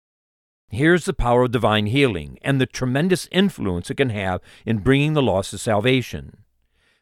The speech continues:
We will see similar results happen with the second account, and this one we will begin looking at right now. In verses thirty-six through forty-three, we are given the account of Tabitha being raised from the dead.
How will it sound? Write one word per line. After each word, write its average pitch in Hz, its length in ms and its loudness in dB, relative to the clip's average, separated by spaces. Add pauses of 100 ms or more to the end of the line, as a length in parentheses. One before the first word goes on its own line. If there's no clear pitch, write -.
We 147 120 6
will 175 80 4
see 175 200 0
similar 175 340 0
results 98 520 -2
happen 117 360 -2 (260)
with 135 140 0
the 143 80 0
second 151 360 0
account, 78 440 -6 (140)
and 117 160 0
this 147 180 2
one 123 220 0
we 123 120 2
will 123 60 4
begin 123 320 0
looking 107 300 -2
at 101 120 -2
right 92 220 -2
now. 87 440 -6 (1080)
In 175 100 2
verses 190 360 2
thirty-six 202 600 0
through 131 140 -2
forty-three, 120 800 0 (240)
we 156 120 6
are 185 60 6
given 165 240 2
the 175 80 2
account 110 420 0
of 131 180 -2
Tabitha 131 520 0
being 127 300 0
raised 104 320 0
from 101 80 -6
the 101 100 -4
dead. 87 480 -2